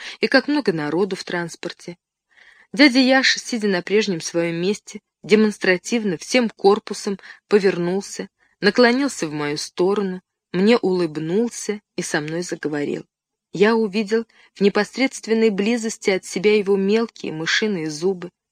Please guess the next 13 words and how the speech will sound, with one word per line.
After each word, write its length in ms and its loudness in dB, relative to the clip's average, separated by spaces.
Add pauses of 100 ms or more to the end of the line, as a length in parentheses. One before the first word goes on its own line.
коричневые, 880 -4 (300)
но 80 -4
совершенно 600 -4
целые, 520 -2
ровные 580 -4
и 120 -4
острые. 540 -8 (960)
Рот 400 6
его, 460 2
явно 480 2
не 180 2
привыкший 680 -2
улыбаться, 720 0